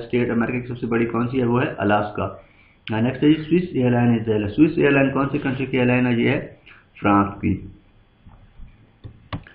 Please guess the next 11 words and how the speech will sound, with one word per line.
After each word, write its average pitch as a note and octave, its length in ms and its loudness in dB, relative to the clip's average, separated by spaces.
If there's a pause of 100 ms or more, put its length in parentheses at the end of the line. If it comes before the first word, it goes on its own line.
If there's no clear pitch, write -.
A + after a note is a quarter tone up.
(340)
एवरीडे B2+ 420 2
साइंस C3 320 -2
का - 60 -6
क्वेश्चन B2+ 320 -4
अब A#2+ 120 -4
हम A#2+ 100 -4
डिस्कस B2 360 -4
कर C3 60 0
लेते A#2+ 260 2
हैं। B2+ 120 0
Which C#3+ 300 0